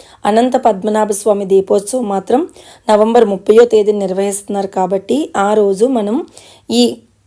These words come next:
గ-, గంట దీపం అయితే వెలిగించుకోవచ్చు. ఆ రోజు కుదరలేని వాళ్ళు డిసెంబర్ ఒకటో తేదీనైనా సరే ఈ గంట దీపం అనేది వెలిగించుకోవచ్చండి. ఒకవేళ ఎవరైనా సరే ఈ వైజాగ్‌కి చుట్టుపక్కల ఎవరున్నా కూడా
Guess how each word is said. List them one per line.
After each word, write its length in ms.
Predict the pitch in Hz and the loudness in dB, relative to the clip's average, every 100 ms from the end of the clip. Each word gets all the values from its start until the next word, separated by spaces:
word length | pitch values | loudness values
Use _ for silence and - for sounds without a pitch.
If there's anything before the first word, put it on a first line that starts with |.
| _ _ _ 214 | _ _ _ -12
గ-, 640 | 208 208 202 196 190 185 - _ 190 | -2 0 0 -2 -6 -10 -16 _ -4
గంట 220 | 202 202 | -2 0
దీపం 300 | 202 214 202 | 2 2 2
అయితే 160 | 196 220 | -4 -2
వెలిగించుకోవచ్చు. 800 | 196 185 196 190 - 202 202 247 311 - | -2 -2 -6 -8 -4 -4 -2 -4 -4 -2
ఆ 80 | 208 214 | 0 4
రోజు 220 | 214 202 | 2 0
కుదరలేని 520 | 196 190 190 196 196 | -4 -2 0 0 0
వాళ్ళు 260 | 196 196 247 | -2 -2 -2
డిసెంబర్ 440 | 226 - 202 202 | -2 -4 -6 -4
ఒకటో 240 | 196 220 202 | -4 -4 -2
తేదీనైనా 520 | 202 196 190 190 190 | 0 0 -2 -4 -8
సరే 260 | - 202 302 - - - - - | -4 -2 -2 -4 -20 -20 -20 -4
ఈ 100 | 226 | -2
గంట 260 | 214 208 196 | 2 0 0
దీపం 320 | 196 202 202 | 2 0 0
అనేది 200 | 190 196 | -4 -2
వెలిగించుకోవచ్చండి. 920 | 202 180 190 190 - 247 - 240 262 269 - | 0 0 -2 -8 -8 -10 -6 -4 -2 -4 0
ఒకవేళ 320 | 214 220 214 | 0 2 2
ఎవరైనా 460 | 202 190 202 214 220 | 2 2 0 0 -2
సరే 260 | 220 208 226 220 | -2 -2 -2 -2
ఈ 60 | 202 | -2
వైజాగ్‌కి 560 | 196 190 185 220 220 | -2 -2 0 0 0
చుట్టుపక్కల 540 | 196 233 208 214 214 202 | -8 -6 -6 -4 -4 -4
ఎవరున్నా 520 | 180 190 208 202 202 | -4 -2 -2 -2 -6
కూడా 320 | 202 202 226 | -4 0 0